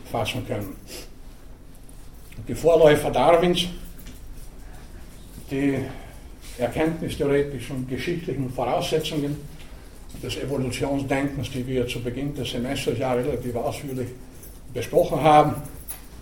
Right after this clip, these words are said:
Eine Frage kann natürlich sein, was ist Evolution überhaupt? Was sind die Aufgaben der Evolutionstheorie? Sie erinnern sich, äh, zu Beginn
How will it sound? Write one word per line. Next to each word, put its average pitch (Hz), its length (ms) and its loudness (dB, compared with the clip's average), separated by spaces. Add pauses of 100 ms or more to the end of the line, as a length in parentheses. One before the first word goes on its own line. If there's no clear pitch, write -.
(1300)
Eine 135 180 -4
Frage 135 320 2
kann 143 160 0
natürlich 135 420 0
sein, 139 320 2 (240)
was 131 200 0
ist - 100 -4
Evolution 127 640 0
überhaupt? 127 480 2 (2250)
Was 131 240 -2
sind 151 180 0
die 139 60 0
Aufgaben 139 640 4
der 123 180 -2
Evolutionstheorie? 156 1040 6 (1600)
Sie 127 80 -4
erinnern 143 240 0
sich, 120 240 -2
äh, 123 580 -2
zu - 100 -6
Beginn 131 300 2